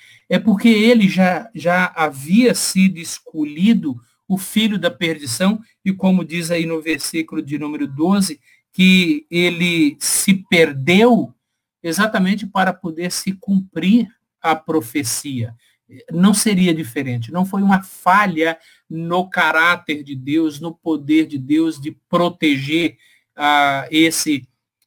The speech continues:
que Jesus menciona aqui, no caso Judas. Não, porque Deus tem sempre um nome a zelar,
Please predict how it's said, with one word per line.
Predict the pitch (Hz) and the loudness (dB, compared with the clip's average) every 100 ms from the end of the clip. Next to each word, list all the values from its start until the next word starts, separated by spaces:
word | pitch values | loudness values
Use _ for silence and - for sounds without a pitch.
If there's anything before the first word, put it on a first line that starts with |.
| _ | _
que | 160 | -6
Jesus | 147 160 139 156 151 | -2 -4 -2 -2 -2
menciona | 160 151 143 - 151 151 143 | -4 -6 -6 -6 -6 -6 -6
aqui, | 117 117 123 113 - _ _ _ _ _ _ | -8 -8 -8 -8 -10 _ _ _ _ _ _
no | - 147 | -8 -6
caso | 117 147 147 151 | 0 2 2 -2
Judas. | 156 143 143 120 113 113 _ _ _ - | -8 -6 -4 -2 -2 -2 _ _ _ 0
Não, | 202 233 120 117 _ _ | 4 6 4 -4 _ _
porque | 190 - 220 | -6 0 0
Deus | 190 220 220 - | 2 2 0 -4
tem | 208 220 202 | -2 -2 -2
sempre | 196 - 220 208 202 208 - | -4 -6 -6 -4 -4 -4 -4
um | 196 190 | 2 4
nome | 180 170 180 196 170 | 4 2 4 4 2
a | 165 | -2
zelar, | 160 151 151 165 165 | -4 -8 -4 -4 -4